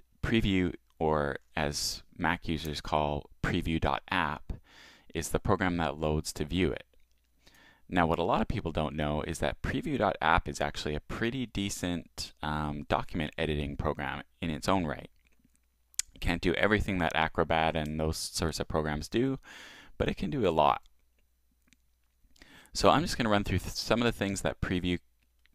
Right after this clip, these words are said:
can do, um, and it may save you from having to load another application if you're in it already.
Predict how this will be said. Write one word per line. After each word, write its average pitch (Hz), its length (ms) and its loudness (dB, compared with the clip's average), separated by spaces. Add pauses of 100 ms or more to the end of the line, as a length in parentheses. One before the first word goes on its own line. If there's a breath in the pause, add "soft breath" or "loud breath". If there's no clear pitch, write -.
(120)
can 78 180 -2
do, 85 460 4 (420 loud breath)
um, 78 240 -2
and 78 160 -4
it 76 80 -2
may 90 280 0
save 90 380 0
you 78 140 0
from 76 300 0
having 82 240 -2
to 80 80 0
load 80 240 4
another 76 280 0
application 80 600 2
if 69 160 -6
you're 71 100 -2
in 80 140 0
it 78 100 -4
already. 69 520 -4